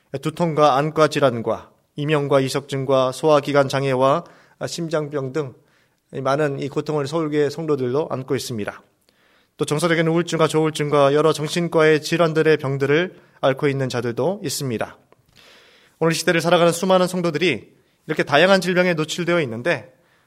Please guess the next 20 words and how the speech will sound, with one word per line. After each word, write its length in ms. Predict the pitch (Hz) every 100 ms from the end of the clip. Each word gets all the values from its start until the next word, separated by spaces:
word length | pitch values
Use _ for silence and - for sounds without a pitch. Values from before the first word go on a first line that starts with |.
| _
오늘 160 | - 170
이 20 |
시대의 360 | 170 - 185 175
성도들이 380 | 180 185 175 175
겪고 260 | 175 175
있는 220 | 165 165
것과 500 | 156 151 - 151 151
방불한 540 | 147 151 160 175 165 156
경험을 840 | 147 139 131 127 143 139 117 _ _ _ -
오늘 180 | 139 135
시편의 340 | - 160 156
저자인 500 | 139 131 131 165 180 - _
해만 380 | - 202 175 147
역시 480 | 131 - 139 151 190 _ _
하고 300 | - 165 147
있었다라는 640 | 123 139 - 123 120 117
것을 460 | 123 - 143 180 202 _
확인할 320 | 151 143 123
수 100 | -
있습니다. 460 | 110 123 110 95